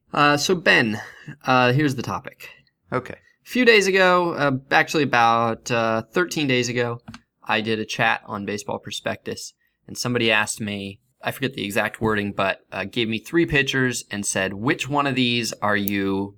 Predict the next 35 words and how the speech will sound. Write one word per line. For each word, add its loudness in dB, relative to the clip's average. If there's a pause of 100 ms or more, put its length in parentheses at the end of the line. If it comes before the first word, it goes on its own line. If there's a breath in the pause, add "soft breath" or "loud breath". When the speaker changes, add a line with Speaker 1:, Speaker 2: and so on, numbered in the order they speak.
Speaker 1:
betting 0 (240)
against?" -4 (220 soft breath)
And -4
they 0
were -4
three -2
struggling 0
pitchers. -6
They -2
were -6 (140)
Sonny 0
Gray, 4
Max 0
Scherzer, -2
and -8
David -6
Price. -8 (500 soft breath)
And -2
so -2
that 2
night, -2 (360)
uh, 2
I, 0
I 4
picked -2
Sonny -6
Gray. -12 (240)
But 0
that 2
night, 2
Max 0
Scherzer -4
struck -4
out 0
twenty, 0